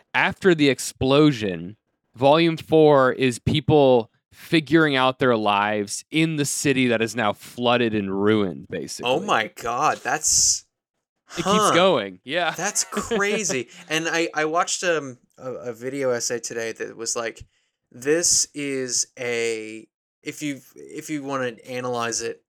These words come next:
Speaker 2: like, what does it all mean? It's basically, what does it psychologically feel like to have been a country that two nukes were dropped on and then just have to continue?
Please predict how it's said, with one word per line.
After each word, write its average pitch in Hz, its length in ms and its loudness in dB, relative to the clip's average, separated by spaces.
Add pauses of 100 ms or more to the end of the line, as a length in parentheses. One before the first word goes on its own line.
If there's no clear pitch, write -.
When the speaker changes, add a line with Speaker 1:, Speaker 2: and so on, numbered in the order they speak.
(100)
Speaker 2:
like, 113 260 -16
what 123 300 -2
does 120 160 0
it 113 80 -4
all 113 200 -4
mean? 117 500 -12 (480)
It's 156 220 0
basically, 131 920 -2 (260)
what 131 420 -2
does 139 140 -4
it 135 140 -4
psychologically 123 800 -4
feel 120 340 -8
like 120 260 -6
to 127 200 -4
have 120 220 -12
been 123 160 -6
a 107 40 -12
country 123 460 -8
that - 300 -8
two 127 220 -2
nukes 113 360 -8
were 135 80 -4
dropped 127 380 2
on 139 300 2
and 117 200 -10
then 117 120 -4
just 113 160 -4
have 123 160 -4
to - 80 -10
continue? 117 760 -6